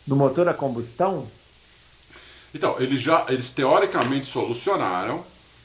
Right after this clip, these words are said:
Speaker 2: eles solucionaram o motor, o problema do motor a combustão, tá solucionado. Só que é pra quatro corridas,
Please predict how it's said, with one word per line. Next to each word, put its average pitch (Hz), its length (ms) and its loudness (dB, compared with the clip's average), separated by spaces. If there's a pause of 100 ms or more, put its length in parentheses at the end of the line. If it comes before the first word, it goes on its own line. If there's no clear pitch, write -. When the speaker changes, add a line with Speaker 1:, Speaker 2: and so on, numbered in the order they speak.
(240)
Speaker 2:
eles 82 160 -12
solucionaram 92 760 -6
o 101 40 -8
motor, 123 280 -6 (160)
o 78 100 -10
problema 82 400 -8
do 78 60 -12
motor 87 400 -8
a - 20 -12
combustão, 90 640 -10 (480)
tá 156 140 2
solucionado. 180 640 0 (520)
Só 180 140 2
que 185 100 -6
é 214 60 -4
pra 233 180 0
quatro 151 360 2
corridas, 135 640 -2